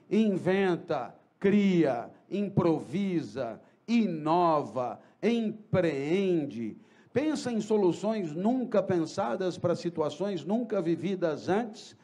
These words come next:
e, por exemplo, vai à Lua. Por exemplo, manda satélite para Marte,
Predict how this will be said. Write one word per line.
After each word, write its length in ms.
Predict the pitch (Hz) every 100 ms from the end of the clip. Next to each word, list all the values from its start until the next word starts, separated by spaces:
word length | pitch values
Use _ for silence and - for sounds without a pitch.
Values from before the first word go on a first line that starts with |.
| - - -
e, 140 | 214
por 280 | 214 - 285
exemplo, 640 | 262 180 233 294 302 254
vai 320 | 208 240 277
à 140 | 277 254
Lua. 800 | 233 262 330 226 175 131 98 - _ _ _
Por 160 | 226 254
exemplo, 640 | 226 170 247 302 247 285
manda 680 | 240 214 233 294 311 294 262
satélite 800 | - 214 214 220 277 294 285 254
para 300 | 220 240 196
Marte, 960 | 175 175 240 226 185 - - 160 120